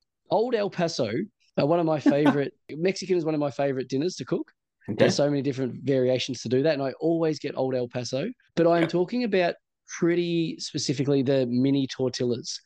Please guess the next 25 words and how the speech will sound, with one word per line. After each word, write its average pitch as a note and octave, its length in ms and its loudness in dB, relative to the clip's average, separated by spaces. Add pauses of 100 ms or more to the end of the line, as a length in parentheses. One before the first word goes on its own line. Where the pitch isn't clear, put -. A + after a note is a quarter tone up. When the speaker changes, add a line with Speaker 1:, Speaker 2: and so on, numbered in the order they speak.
(140)
Speaker 1:
or C3+ 100 2
tortillas - 600 -2 (440)
that C#3+ 80 4
you D3 160 2
can B2+ 160 4
get. A#2 260 2 (340)
Speaker 2:
Yep. F2+ 240 0 (280)
Speaker 1:
So, C#3 180 2
you D3+ 220 2
know, F#3 100 4
when C#3+ 100 2
you C3 80 2
make B2+ 200 -2
tacos, A#2+ 360 0
but A#2+ 120 -6
you - 20 -8
get A#2+ 140 0
the A#2+ 40 0
little A#2+ 200 2
mini B2+ 200 0
ones, F#3 220 -4
the C#3 80 -10
soft A2+ 180 0
Speaker 2:
Yep. F#2+ 120 2
Speaker 1:
ones. - 260 -6